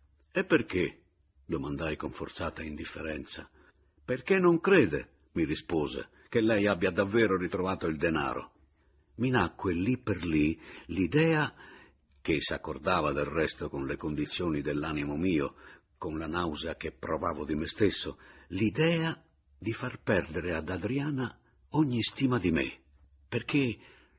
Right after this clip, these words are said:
non mi amasse più, dimostrandomi falso, duro, volubile, interessato. Mi sarei punito così del male che le avevo fatto. Sul momento sì, le avrei cagionato altro male, ma a fin di bene,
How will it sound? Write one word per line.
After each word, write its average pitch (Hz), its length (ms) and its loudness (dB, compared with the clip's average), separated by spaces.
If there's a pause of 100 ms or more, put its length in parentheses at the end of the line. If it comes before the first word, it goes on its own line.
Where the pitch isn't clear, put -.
non 120 160 4
mi 131 100 4
amasse 127 380 0
più, - 280 0 (460)
dimostrandomi 117 800 2 (120)
falso, 80 580 0
duro, 90 480 -2 (240)
volubile, 90 560 4
interessato. 92 880 -2 (1500)
Mi 123 120 0
sarei 117 300 -4
punito 95 440 -2
così 101 240 -4
del 90 220 -4
male 127 360 0
che 110 120 -4
le 98 100 -2
avevo 107 280 -2
fatto. - 560 -8 (600)
Sul 95 180 -4
momento 92 380 2
sì, 113 220 0
le 82 80 -2
avrei 87 240 0
cagionato 92 560 -2
altro 87 320 -4
male, 117 300 0
ma 90 280 -2 (460)
a - 120 -8
fin 156 320 -2
di 139 120 2
bene, 73 480 -2